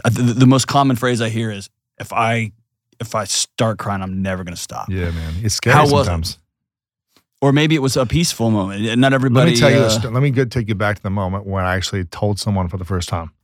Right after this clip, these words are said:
Speaker 1: Okay.
Speaker 2: It was terrifying to, to realize
Speaker 1: To
Speaker 2: that
Speaker 1: say
Speaker 2: I
Speaker 1: the words out loud.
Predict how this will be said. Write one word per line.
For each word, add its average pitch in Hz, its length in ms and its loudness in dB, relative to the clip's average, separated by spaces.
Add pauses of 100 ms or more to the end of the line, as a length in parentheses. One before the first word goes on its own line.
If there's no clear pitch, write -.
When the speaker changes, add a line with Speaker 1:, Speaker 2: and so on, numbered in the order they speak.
(180)
Speaker 1:
Okay. 90 140 -14 (800)
Speaker 2:
It 120 100 0
was 107 440 0 (640)
terrifying 90 600 -6 (440)
to, 107 320 0 (220)
to 110 220 0
realize 101 760 2
Speaker 1:
To 110 60 0
Speaker 2:
that 107 60 2
Speaker 1:
say 156 100 2
Speaker 2:
I - 20 -2
Speaker 1:
the 156 100 -2
words 151 240 -2
out 120 140 -2
loud. 82 300 -12